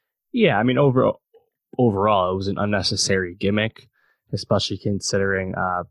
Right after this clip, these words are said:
Frankie Martino didn't change throughout most of the show. He's relatively one note as a person, and in, in, in a sense, his story ended the way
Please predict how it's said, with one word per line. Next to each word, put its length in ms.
Frankie 360
Martino 680
didn't 240
change 480
throughout 260
most 200
of 40
the 140
show. 320
He's 180
relatively 500
one 320
note 220
as 160
a 60
person, 560
and 220
in, 260
in, 240
in 140
a 40
sense, 280
his 160
story 340
ended 380
the 80
way 280